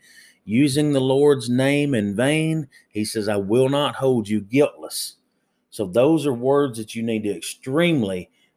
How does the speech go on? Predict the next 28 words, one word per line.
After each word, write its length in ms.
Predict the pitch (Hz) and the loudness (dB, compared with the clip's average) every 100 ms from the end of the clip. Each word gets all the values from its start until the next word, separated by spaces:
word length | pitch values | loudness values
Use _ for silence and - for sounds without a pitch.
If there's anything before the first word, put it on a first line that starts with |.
| - | -2
be 240 | 113 107 - | -2 -2 -6
careful 680 | - 170 175 170 107 90 | -2 2 2 2 -4 -4
of 400 | 90 87 90 87 _ _ _ | -6 -8 -12 -16 _ _ _
if 220 | 101 - | -14 -8
you're 200 | 107 101 | -6 -6
using 540 | 95 117 143 127 143 135 | -4 2 2 2 0 2
God's 400 | 123 131 131 107 | 2 4 2 0
name 300 | 120 127 127 | 2 4 4
in 180 | 120 113 | 4 2
vain, 440 | 135 127 104 104 | 2 4 2 0
because 480 | 98 107 104 98 - - - _ _ _ | -4 -2 -2 -2 -6 -16 -20 _ _ _
he 160 | 135 | -2
will 220 | 120 101 | 2 2
not 360 | 104 131 139 - | 4 2 0 0
hold 320 | 131 131 107 | 0 0 2
you 120 | 107 | -2
guiltless. 540 | 101 110 117 78 85 - | 0 2 2 0 -6 -10
If 160 | 87 | -10
you've 160 | 101 110 | -8 -4
been 200 | 117 117 | -2 0
using 340 | 120 113 110 | 0 0 -2
God's 340 | 104 123 127 107 | 0 0 -2 -2
name 260 | 113 107 98 | -2 -2 -2
in 140 | 98 | -4
vain, 380 | 101 101 101 95 _ _ _ _ _ - | -4 -4 -4 -8 _ _ _ _ _ -4
I 200 | 120 143 | 0 0
suggest, 800 | - 104 107 110 104 - - - _ _ _ _ _ | -2 -2 2 2 0 -4 -8 -18 _ _ _ _ _
uh, 280 | 85 95 | -10 -10